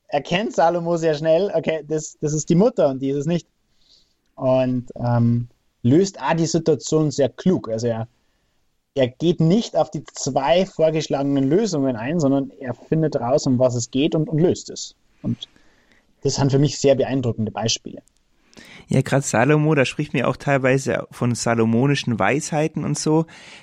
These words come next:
Speaker 2: Generell klug oder Klugheit ist jetzt, würde ich mal sagen, auch nicht mehr das modernste Wort. Ich glaub, viele sagen dann eher, man ist intelligent oder man ist schlau.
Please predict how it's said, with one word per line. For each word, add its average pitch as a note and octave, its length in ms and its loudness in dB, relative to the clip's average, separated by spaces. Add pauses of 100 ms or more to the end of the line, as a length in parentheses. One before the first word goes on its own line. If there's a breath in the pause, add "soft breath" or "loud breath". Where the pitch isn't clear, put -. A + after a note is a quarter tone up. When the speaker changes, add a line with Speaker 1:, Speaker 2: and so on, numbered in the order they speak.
Speaker 2:
Generell E3 600 2 (440)
klug F3+ 640 2
oder B2+ 180 2
Klugheit F#3 420 -2
ist - 200 -2
jetzt, - 200 -8
würde C#3+ 180 0
ich - 100 -4
mal - 80 0
sagen, C#3+ 220 0
auch - 100 -2
nicht D3 100 2
mehr C#3+ 100 2
das C#3 180 0
modernste A#2+ 720 0
Wort. B2+ 220 0
Ich - 100 -12
glaub, B2 220 -4
viele D3 320 -6
sagen C3+ 280 -2
dann B2+ 120 -2
eher, C#3 180 2
man B2 160 0
ist - 140 -4
intelligent B2 720 -2
oder G#2+ 140 -4
man G#2 200 -2
ist - 60 -6
schlau. A#2 500 0